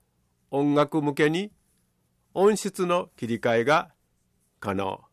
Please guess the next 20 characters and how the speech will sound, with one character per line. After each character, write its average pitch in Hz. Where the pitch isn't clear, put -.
エ 170
ー 202
エ 202
ム 202
ラ 175
ジ 190
オ 196
番 185
組 101
が 123
エ 139
フ 160
エ 175
ム 185
放 214
送 101
で 113
聴 -
け 123
る 135